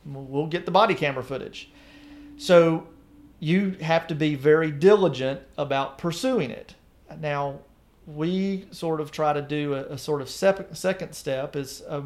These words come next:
motion for Brady material where if there's things we think are there, we're putting notice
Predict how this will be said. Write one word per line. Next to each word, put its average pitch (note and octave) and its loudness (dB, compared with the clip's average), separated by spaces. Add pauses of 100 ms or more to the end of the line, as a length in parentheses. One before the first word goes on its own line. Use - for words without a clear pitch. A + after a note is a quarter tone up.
(140)
motion D3 -2
for C#3 -4 (460)
Brady C#3+ 0
material C3+ -4
where C3+ -4 (340)
if - -6
there's C#3+ -2
things E3+ -4
we C#3 -6
think F3+ -2
are C#3 -4
there, C3 -6 (120)
we're D3 0
putting F3 0
notice E3+ 0